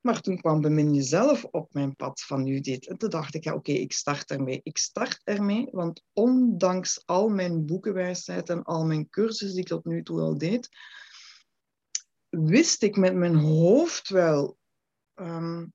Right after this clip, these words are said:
wat dat er moet en kan en anders zou moeten en anders zou kunnen." Maar praktisch gezien, ja,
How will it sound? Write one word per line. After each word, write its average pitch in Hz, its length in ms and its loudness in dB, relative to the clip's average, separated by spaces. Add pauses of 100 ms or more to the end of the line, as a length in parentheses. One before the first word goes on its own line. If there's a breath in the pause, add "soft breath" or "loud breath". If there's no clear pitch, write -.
(120)
wat 185 260 2
dat 180 180 -2
er 165 220 -2
moet 170 560 2
en 165 360 0
kan 226 460 2
en 180 200 -4
anders 196 480 0
zou 190 240 0
moeten 220 440 -2
en 180 160 -4
anders 196 400 -2
zou 180 220 -6
kunnen." 233 440 2 (440 loud breath)
Maar 196 220 -4
praktisch 214 500 -2
gezien, 208 520 2 (420)
ja, 151 600 -6